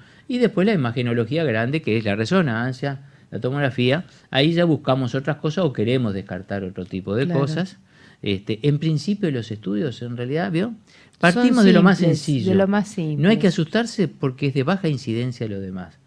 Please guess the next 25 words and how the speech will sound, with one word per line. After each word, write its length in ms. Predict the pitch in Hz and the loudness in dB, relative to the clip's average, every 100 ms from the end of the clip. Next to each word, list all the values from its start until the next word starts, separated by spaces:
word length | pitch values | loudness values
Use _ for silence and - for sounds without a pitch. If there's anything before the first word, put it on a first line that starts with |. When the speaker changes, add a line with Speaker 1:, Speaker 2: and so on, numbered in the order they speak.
| _ | _
Speaker 2:
Claro. 220 | - 165 139 | -12 -2 2
Speaker 1:
No 180 | 196 - | 4 4
por 140 | 160 | 4
no 160 | 151 151 | 4 4
buscarlo 460 | 135 165 180 160 | 2 2 2 2
no 140 | 135 127 | 0 0
lo 120 | 117 | 0
vamos 300 | 117 113 101 | 0 -2 -4
a 40 | |
encontrar. 440 | 101 95 92 87 82 _ _ | -8 -8 -10 -12 -16 _ _
Speaker 2:
Claro, 500 | 175 170 160 139 147 | -6 -4 -6 -10 -14
claro, 240 | - 156 147 | -10 -10 -8
Speaker 1:
O 40 | |
sea, 200 | - 98 92 | -6 -6 -4
Speaker 2:
al 100 | 160 | -4
revés. 460 | 156 165 165 147 - | -2 0 -2 -2 6
Speaker 1:
hay 180 | 151 | 6
que 120 | 165 123 | 6 2
hacerlo, 360 | 104 101 101 | 0 -4 -2
hay 180 | 120 160 | 4 4
que 120 | 151 139 | 6 6
ir 300 | 170 240 - - | 6 4 -6 -10
y 240 | 131 131 | -8 -6
empezar. 300 | 135 135 123 | -6 -6 -8
Seguramente 800 | 113 175 247 226 190 254 220 151 | -4 -4 0 0 2 0 0 -4